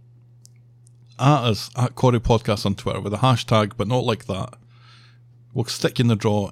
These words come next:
and we'll announce the winner on the episode after the thirty-first of May, which I think is going to be one, two, three, four, fifth of June, something like that. But we'll make the draw on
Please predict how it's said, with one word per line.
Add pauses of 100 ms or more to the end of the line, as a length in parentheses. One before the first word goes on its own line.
and
we'll (300)
announce
the
winner (500)
on
the
episode
after
the
thirty-first
of
May,
which
I
think
is
going
to
be
one,
two,
three,
four, (340)
fifth
of
June,
something
like
that. (680)
But
we'll
make
the
draw
on